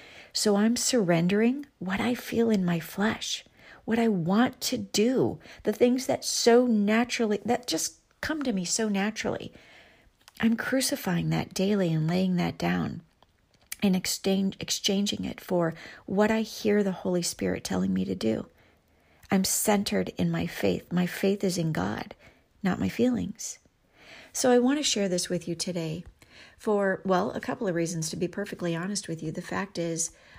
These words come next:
I hear God telling me to share it with you. <laughs>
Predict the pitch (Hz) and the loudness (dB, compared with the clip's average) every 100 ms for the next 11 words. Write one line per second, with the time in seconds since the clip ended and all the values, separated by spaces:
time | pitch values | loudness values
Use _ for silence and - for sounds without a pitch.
0 | - 180 214 196 180 175 160 190 190 202 | -8 -6 -4 -2 -2 -2 -4 -4 -4 -4
1 | 160 180 - - 180 - - 180 - 196 | -4 -6 -10 -10 -8 -8 -8 -10 -6 -4
2 | 196 190 - 226 - 226 | -2 -4 0 0 2 -4